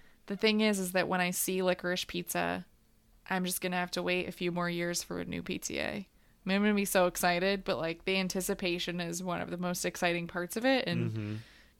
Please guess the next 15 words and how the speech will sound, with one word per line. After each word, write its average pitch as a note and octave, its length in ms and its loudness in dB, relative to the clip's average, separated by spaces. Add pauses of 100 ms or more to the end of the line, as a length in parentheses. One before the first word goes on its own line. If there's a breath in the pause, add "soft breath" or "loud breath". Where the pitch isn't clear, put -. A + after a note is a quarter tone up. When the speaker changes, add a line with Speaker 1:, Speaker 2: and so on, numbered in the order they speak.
(160)
Speaker 1:
once F#3+ 240 4
it's G3 180 2
over, F3 600 4 (180)
it's - 200 -8
over. G3+ 540 -2 (400)
I - 120 -4
mean, F#3 120 2
I F3+ 100 2
get F#3 220 4
that, F#3 240 4
like, F#3 260 -4
treasure, F3+ 640 2 (220)
I'm F3+ 160 0
sure, E3+ 380 0
but E3 320 -2